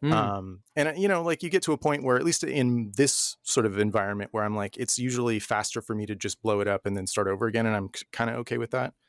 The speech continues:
Speaker 2: I recognize you can't really do that in, in a lot of other cases, uh,
Speaker 1: Okay,
Speaker 2: quickly
Speaker 1: but
Speaker 2: or
Speaker 1: what are you
Speaker 2: easily.
Speaker 1: rebuilding?
Speaker 2: Let's see. So I'm gonna be able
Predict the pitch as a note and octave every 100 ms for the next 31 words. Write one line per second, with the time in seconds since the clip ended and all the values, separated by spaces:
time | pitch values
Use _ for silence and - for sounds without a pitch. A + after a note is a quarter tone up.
0 | _ _ - C3+ B2 C3 A#2+ A2 C3 A2
1 | G2+ A2+ G#2+ G#2 G2 F#2 - G#2 G2 F#2+
2 | F#2+ - B2 G2+ G2 G2 G2 G2 F#2+ -
3 | F#2+ G2 F#2+ - _ - - A#2 A#2+ A2
4 | G2 C3 C#3 C#3 C3 B2+ B2+ A#2 G#2+ G#2+
5 | - - - - - D3 F3+ - A2+ -
6 | D#3 C#3+ C#3 C#3 C3 C3 D#3 D#3 D3+